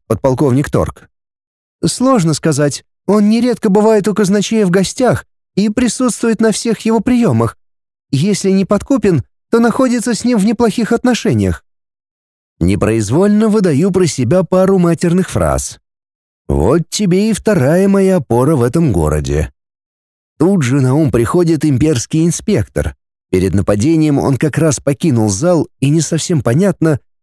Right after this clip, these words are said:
что с ним случилось дальше. Если погиб,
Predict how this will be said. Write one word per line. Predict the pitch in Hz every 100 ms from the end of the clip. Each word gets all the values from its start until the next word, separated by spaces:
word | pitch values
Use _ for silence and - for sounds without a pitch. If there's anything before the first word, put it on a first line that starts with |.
| _
что | - - 214 113
с | -
ним | 113
случилось | - 123 131 147 165
дальше. | 117 76 - 69 64 - _ _ _ _ _ _ _ 87
Если | 101 117 123
погиб, | 101 101 147 139